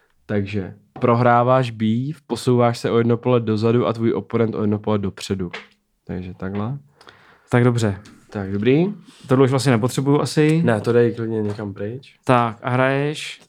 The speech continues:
Speaker 1: Teďka já teda.
Speaker 2: A... Šest, no
Speaker 1: Šest.
Speaker 2: vidíš.
Speaker 1: Jedna, dva, tři, čtyři, pět, šest.
Speaker 2: A otázka je, jaký film byl předlohou pro Ektorův klip Hranice?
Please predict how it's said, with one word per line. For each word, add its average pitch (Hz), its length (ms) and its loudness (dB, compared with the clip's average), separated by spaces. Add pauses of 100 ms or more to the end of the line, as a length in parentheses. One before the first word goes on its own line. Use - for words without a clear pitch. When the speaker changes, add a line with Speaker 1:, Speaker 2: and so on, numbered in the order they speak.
Speaker 1:
Teďka 52 220 -16
já 65 160 -12 (140)
teda. - 220 -16 (120)
Speaker 2:
A... 120 560 0 (1040)
Šest, 139 480 0
no 107 220 4
Speaker 1:
Šest. 123 160 4
Speaker 2:
vidíš. 120 400 -2
Speaker 1:
Jedna, 104 320 -6
dva, 104 360 -8
tři, 104 320 -10
čtyři, 101 420 -10
pět, - 280 -12
šest. 123 520 -8 (220)
Speaker 2:
A 110 120 2
otázka 135 580 0
je, 139 500 0 (540)
jaký 135 340 2
film 135 340 2
byl 135 140 4
předlohou 127 640 2
pro 127 240 -4 (100)
Ektorův 131 520 -2
klip 127 220 0
Hranice? 123 580 2